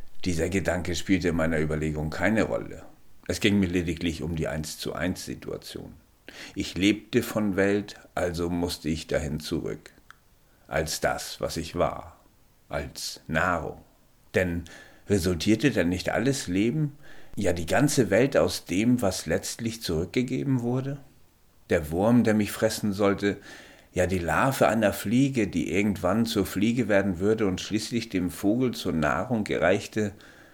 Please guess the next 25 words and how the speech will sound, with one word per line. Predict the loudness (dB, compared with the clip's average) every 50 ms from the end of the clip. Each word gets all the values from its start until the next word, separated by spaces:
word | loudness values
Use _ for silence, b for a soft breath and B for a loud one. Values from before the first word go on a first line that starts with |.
| B B B 0
der | 0 2
dann | 2 2 2 2 2 2
wieder | 4 4 4 6
meine | 6 4 4 2 2
Katze | 0 -2 -4 -4 -4 -2 -4 -4 -4
versorgte. | -2 -4 -4 -2 -2 -2 -2 -2 -4 -8 -12 -10 -10 -10 -10 B B B B B B B B B B B
Und | -2 -2 0 0
alles | 0 0 2 0 0 -2 -4 -2
atmete, | 0 0 0 0 -2 -2 0 0 0 0 0 -2 -4 -4
konsumierte | -4 -2 -2 -2 -2 -2 -2 -2 -2 0 2 2 2 0 -2 -4 -4
die | -2 -4 -2 -2
Welt | -2 0 0 0 0 -2 -2
in | -4 -4 -4 -6
all | -4 -4 -2 -2 -2 -2
seiner | -2 -2 -2 -2 -2 -2 -2
Existenz. | -4 -4 -6 -6 -6 -6 -6 -4 -2 -2 0 -2 -4 -6 -10 -12 -14 -16 -20 -14 _
Ja, | -2 -2 -2 -2 -2
jeder | -4 -6 -4 -2 -2 0 2 2 2 2 2 0 -2 -8 -8
meiner | -4 -4 -2 -2 -2 -4 -2
Atemzüge | -4 -4 -4 -2 -2 -4 -4 -4 -6 -6 -6 -6 -4 -4 -4 -2
war | -2 -4 -4
Teil | -4 -6 -6 -2 0 0 0 0
von | -2 -4 -6 -6 -6
diesem | -6 -6 -6 -6 -6 -4
Leben, | -6 -6 -6 -6 -8 -10 -12 -14